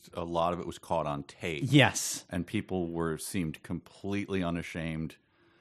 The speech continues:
Speaker 1: It was a real eye-opener for just a person who, so I w-, at the time would have had, you know, young children, and I, I think I just remember seeing footage of people just openly going to the camera like, "Now we're gonna light a car on fire and tip it over."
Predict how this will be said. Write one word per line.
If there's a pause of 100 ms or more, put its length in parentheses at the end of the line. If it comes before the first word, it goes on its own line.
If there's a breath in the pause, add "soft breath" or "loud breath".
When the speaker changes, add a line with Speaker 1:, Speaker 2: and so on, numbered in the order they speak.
(140)
Speaker 1:
It
was
a
real
eye-opener
for
just
a
person
who,
so
I
w-,
at
the
time
would
have
had, (720 soft breath)
you
know,
young
children,
and
I, (100)
I
think
I
just (200)
remember
seeing
footage
of
people
just (480)
openly (120)
going
to
the
camera
like,
"Now
we're
gonna
light
a
car
on
fire
and
tip
it
over."